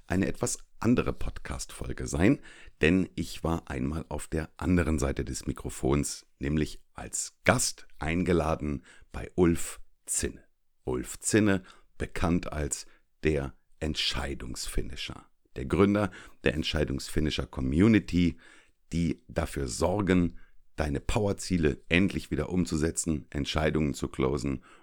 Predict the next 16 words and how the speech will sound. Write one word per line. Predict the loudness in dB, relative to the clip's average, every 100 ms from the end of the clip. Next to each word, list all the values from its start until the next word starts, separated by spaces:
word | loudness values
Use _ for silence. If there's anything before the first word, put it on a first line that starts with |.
| -2
und | -2 0
tatsächlich | -2 -2 -2 -2 -4 -6 _ _
ein | -10 -4 -2
Level | -2 -2 -2 -2 -6
weiterzugehen | -20 -12 -6 -2 -2 -2 -6 -4 -2
und | -4 -8
nicht | -10 -10
ständig | -6 -4 -2 -2 -2
nur | 0 0 -2 -14 -8
rumzueiern | 0 2 2 -2 -4 -6 -6 -6
und | -8
nicht | -8
zu | -8 -8
wissen, | -6 -4 -6 -8 -20 -20 -8
wie | -6
es | -4 -6 -8